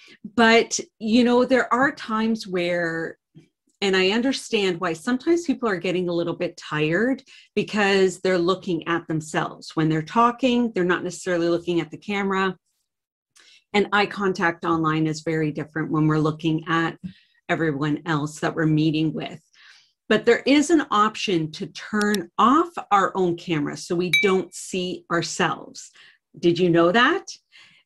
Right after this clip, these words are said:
Join me and I'm gonna show you how to do this. Hi, my name is Patricia with Regear Educational Services. So I'm gonna share screen. You see yourself, your video tile,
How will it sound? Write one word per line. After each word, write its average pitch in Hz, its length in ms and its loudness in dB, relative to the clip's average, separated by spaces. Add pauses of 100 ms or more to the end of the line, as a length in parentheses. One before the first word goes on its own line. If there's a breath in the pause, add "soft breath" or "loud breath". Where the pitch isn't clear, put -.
(140)
Join 233 360 4
me 285 300 2
and 190 100 0
I'm 185 100 2
gonna 175 140 0
show 180 200 -6
you 202 180 -4
how 196 260 -4
to 190 160 -6
do 151 220 -2
this. - 520 -16 (380)
Hi, 226 140 6
my 233 120 6
name 202 200 4
is 175 100 -2
Patricia 190 500 -2
with 202 260 -4
Regear 175 340 0
Educational 156 580 -4
Services. 156 880 -8
So - 640 -6
I'm 165 100 -4
gonna 151 280 0
share 185 520 -2
screen. 156 920 -2
You 185 140 -6
see 240 380 -2
yourself, 214 680 0
your 165 220 -2
video 202 840 2
tile, 165 760 -2